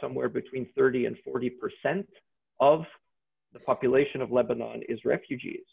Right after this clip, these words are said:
Uh, every third person on the territory of Lebanon is a refugee, uh, mostly Syrian, secondarily Palestinian. And the sky didn't fall in Lebanon. It's just striking to keep a sense of proportion when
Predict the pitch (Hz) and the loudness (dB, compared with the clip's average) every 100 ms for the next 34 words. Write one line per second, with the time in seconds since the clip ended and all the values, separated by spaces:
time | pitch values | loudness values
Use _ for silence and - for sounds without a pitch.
0 | _ _ _ _ _ _ _ - 107 107 | _ _ _ _ _ _ _ -4 2 4
1 | 110 - 123 135 127 143 143 - 151 156 | 4 2 0 0 2 4 4 4 -2 -2
2 | - - _ _ _ _ _ _ 117 120 | -6 -10 _ _ _ _ _ _ -2 0
3 | 113 - 120 117 123 113 107 123 104 104 | -2 -2 -2 0 -2 -2 -2 -4 -6 -10
4 | 95 95 _ _ _ - 117 110 120 117 | -14 -20 _ _ _ -6 0 2 0 -4
5 | - 127 123 151 - 117 113 117 117 - | -2 0 2 0 -2 -6 -4 -2 -4 -6
6 | - 113 113 107 127 123 113 - 147 143 | -6 -6 -6 -8 -8 -8 -12 -6 2 2
7 | 131 117 - 117 110 113 113 110 - 104 | 2 -4 -10 -12 -6 -2 -2 -4 -6 -6
8 | 95 - 76 117 120 - _ _ - 147 | -6 -6 -6 -6 -8 -14 _ _ -2 0
9 | 147 - 185 196 180 180 180 - 311 311 | 0 2 4 6 4 0 0 2 4 2
10 | 139 - - - - - _ _ - - | -2 -6 -8 -10 -10 -14 _ _ -20 -8
11 | - 139 - 160 185 143 - 123 143 123 | -4 -4 2 2 4 -2 -4 -6 -8 -6
12 | - 139 - - - - 180 214 135 143 | -6 -6 -8 -20 -14 0 2 2 0 -2
13 | 180 _ _ _ 123 135 143 139 | -8 _ _ _ -2 0 0 -2